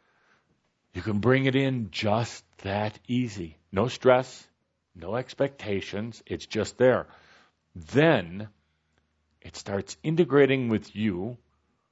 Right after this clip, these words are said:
It starts integrating with everything that happens within you, easily and simply. Again,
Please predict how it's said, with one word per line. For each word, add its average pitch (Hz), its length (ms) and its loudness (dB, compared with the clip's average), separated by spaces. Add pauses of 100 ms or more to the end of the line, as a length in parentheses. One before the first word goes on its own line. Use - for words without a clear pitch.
(760)
It - 80 -20
starts - 300 -12
integrating 113 600 0
with 87 240 -8
everything 143 640 0
that 117 140 2
happens 113 560 -6
within 117 380 -4
you, 85 260 -10
easily 123 640 0
and 123 160 -4
simply. 98 540 -6 (840)
Again, 113 380 0